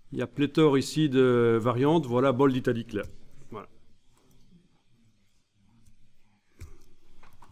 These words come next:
Touche tabulation pour valider. Case aperçue à cocher là en dessous pour le voir avant même d'avoir cliqué sur OK. Ça marche. Bold italique à la place de bold,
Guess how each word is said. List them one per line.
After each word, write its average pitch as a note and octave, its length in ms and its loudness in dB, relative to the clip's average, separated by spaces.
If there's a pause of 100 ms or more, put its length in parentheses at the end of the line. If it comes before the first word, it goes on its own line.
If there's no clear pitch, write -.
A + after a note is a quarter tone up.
(260)
Touche B2+ 200 -6
tabulation B2+ 560 2
pour A#2+ 160 -2
valider. A#2 520 0 (1000)
Case C3+ 220 2
aperçue C#3+ 500 2
à B2+ 60 2
cocher C3 580 0 (500)
là A2+ 160 -4
en A2 80 -2
dessous C#3 420 2 (260)
pour B2 160 0
le B2+ 60 4
voir C3 440 0
avant C3 200 0
même C3 180 4
d'avoir B2 240 0
cliqué B2+ 220 -4
sur A2+ 140 -6
OK. A#2 180 -2 (460)
Ça - 160 -2
marche. G#3 360 2 (360)
Bold D#3 380 8
italique E3+ 360 2
à E3 60 8
la D3 140 4
place C#3 160 2
de A#2+ 100 0
bold, F#3+ 480 4